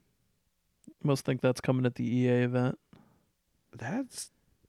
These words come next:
Speaker 1: Okay.
Speaker 2: pretty bold.
Speaker 1: I haven't heard
Speaker 2: Um,
Speaker 1: anything. That would be interesting. The summertime?
Speaker 2: Battlefield is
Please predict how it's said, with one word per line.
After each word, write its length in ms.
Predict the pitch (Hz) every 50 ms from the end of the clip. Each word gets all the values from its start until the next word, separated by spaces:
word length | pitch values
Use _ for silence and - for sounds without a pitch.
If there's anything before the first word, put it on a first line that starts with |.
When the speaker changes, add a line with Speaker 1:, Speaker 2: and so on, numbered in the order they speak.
| _ _ _ _ _ _ _ _ _ _ -
Speaker 1:
Okay. 280 | 170 175 190 175 185 -
Speaker 2:
pretty 160 | - - 160 151
bold. 560 | 120 - 87 90 98 131 156 139 104 85 - - _ _ _ _ _ -
Speaker 1:
I 80 | - 135
haven't 200 | 269 220 170 160
heard 260 | 147 143 143 156 156 156
Speaker 2:
Um, 60 | 147
Speaker 1:
anything. 420 | 139 135 131 - 143 127 131 135
That 100 | 135 143
would 140 | 165 170 151
be 80 | 143 143
interesting. 320 | 151 - - - 143 131
The 100 | 127 127
summertime? 720 | - - 143 135 139 160 160 196 196 208 226 247 247 254 -
Speaker 2:
Battlefield 420 | - 151 196 247 214 - 196 143
is 120 | 113 92